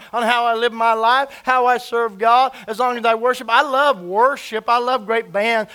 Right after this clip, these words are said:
I love going to all the great performances. But what's the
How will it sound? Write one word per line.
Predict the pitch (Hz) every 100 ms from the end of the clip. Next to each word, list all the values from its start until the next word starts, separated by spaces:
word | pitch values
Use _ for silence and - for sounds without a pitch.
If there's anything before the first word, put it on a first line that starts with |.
| -
I | 220
love | 240 254 202
going | 240 240
to | 208
all | 220 226
the | 208
great | 208 247
performances. | 226 202 - 226 226 226 - 214 190 170 _ _ _ _ _ _ _ _ _ _ _ _ _ _ _ _ _ _ _ _ _ _ _ _ - - _ _ _ _ _ _ _ _
But | 214
what's | 214 220 -
the | 226